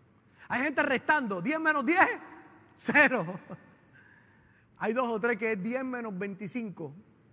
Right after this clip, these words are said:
tienen negativo. Diez dividido entre diez, uno.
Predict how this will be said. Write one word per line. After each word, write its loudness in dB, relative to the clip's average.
tienen -6
negativo. -6
Diez 8
dividido 4
entre 0
diez, -2
uno. -8